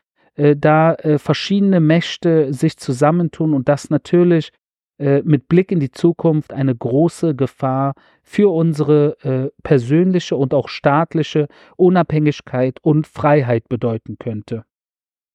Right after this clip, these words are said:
Liebe Gabi, lieber Wolfgang, ich hab eure Mail erhalten. Und eure drei Fragen. Das sind drei, äh, sehr, sehr zentrale Fragen. Ihr habt, äh, drei Fragen mir geschickt über Mail.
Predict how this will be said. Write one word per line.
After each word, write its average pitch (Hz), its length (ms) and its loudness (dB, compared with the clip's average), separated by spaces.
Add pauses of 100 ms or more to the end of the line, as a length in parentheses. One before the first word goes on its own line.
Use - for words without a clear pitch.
(1200)
Liebe 175 300 2
Gabi, 196 580 2 (160)
lieber 165 380 2
Wolfgang, 143 600 -2
ich - 180 -4
hab 196 200 -2
eure 160 240 2
Mail 151 560 0
erhalten. 135 720 -4 (920)
Und 196 140 2
eure 185 220 2
drei 160 240 2
Fragen. 123 560 0 (120)
Das 143 140 -6
sind 185 180 -2
drei, 170 420 4
äh, 165 300 0
sehr, 180 400 2
sehr 165 480 0
zentrale 175 760 0
Fragen. 160 520 0
Ihr 143 100 -2
habt, - 280 -6
äh, 135 120 -4
drei 151 280 0
Fragen 156 420 -2
mir 156 140 0
geschickt 151 480 -4
über 131 160 0
Mail. 139 340 -2